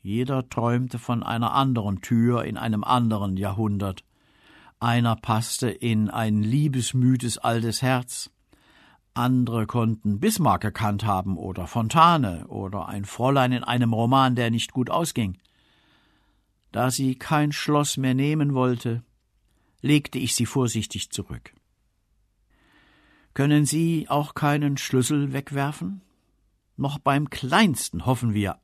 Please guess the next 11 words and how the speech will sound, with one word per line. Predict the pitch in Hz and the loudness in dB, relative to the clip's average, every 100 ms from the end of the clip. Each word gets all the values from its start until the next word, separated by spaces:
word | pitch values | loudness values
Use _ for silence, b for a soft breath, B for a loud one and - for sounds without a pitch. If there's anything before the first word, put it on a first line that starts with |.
| - | 0
einmal | 165 196 139 117 147 b b b b | 4 4 4 4 0 b b b b
wird | 120 123 | -4 0
er | 123 | 0
ein | 127 117 | 0 0
wichtiges | 123 127 131 123 117 | 0 -2 -2 -2 -4
Schloss | - 123 107 - - | -4 -2 -2 -2 -6
öffnen. | 95 - 73 71 - _ _ _ _ _ _ _ _ _ - | -8 -10 -10 -12 -14 _ _ _ _ _ _ _ _ _ -8
Der | 104 | -4
Dichter | 139 139 - 123 117 - | -2 -2 0 2 2 0
Michael | 127 143 147 113 123 113 | -2 0 0 0 -2 -2
Krüger | - - 143 113 78 65 | -4 2 4 4 2 -6